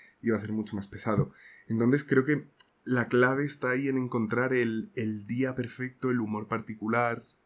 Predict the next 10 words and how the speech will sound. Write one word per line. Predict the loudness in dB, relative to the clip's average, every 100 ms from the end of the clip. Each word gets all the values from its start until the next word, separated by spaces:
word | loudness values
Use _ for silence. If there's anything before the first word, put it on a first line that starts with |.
| _
y, | -2 0 0 -4 -8 -16 _ _ _ _ _ _ _
y | -6 -4
creo | 0 2 2
que, | 0 -4 -6 _
sinceramente, | -20 -16 -6 -4 -4 -4 -6
a | -6
lo | -4
largo | -4 -4 -4
de | -4
los | -4 -6 -6